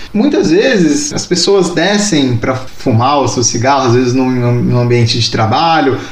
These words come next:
desce do escritório e ficam todos conversando, tem a rodinha, e um faz um comportamento,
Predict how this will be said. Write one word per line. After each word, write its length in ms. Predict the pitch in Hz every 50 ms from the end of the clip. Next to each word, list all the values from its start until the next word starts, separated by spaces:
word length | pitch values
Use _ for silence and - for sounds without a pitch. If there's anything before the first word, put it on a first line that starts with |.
| - - -
desce 460 | 120 127 135 143 139 - - 143 131
do 240 | 127 123 131 131 123
escritório 760 | 113 - - 110 107 - 143 151 170 180 185 175 160 - - - - - - - -
e 200 | 185 208 233 254
ficam 440 | - - - - 226 208 - 220 214
todos 640 | 202 202 208 208 220 208 214 208 196 180 180 - -
conversando, 840 | - - - 185 180 170 170 151 135 - - 170 185 185 170 151 -
tem 160 | 147 151 151 160
a 60 | 160
rodinha, 760 | 156 156 156 143 123 113 120 147 170 185 175 139 113 - - - - - - -
e 280 | - 208 214 208 208 - - - - - - - -
um 300 | - 226 254 285 285 269
faz 340 | 254 - - 214 208 208 202
um 80 | 214 202
comportamento, 1200 | 208 202 185 180 196 185 180 - 170 156 160 175 202 226 233 233 220 - 240 233 233 220 -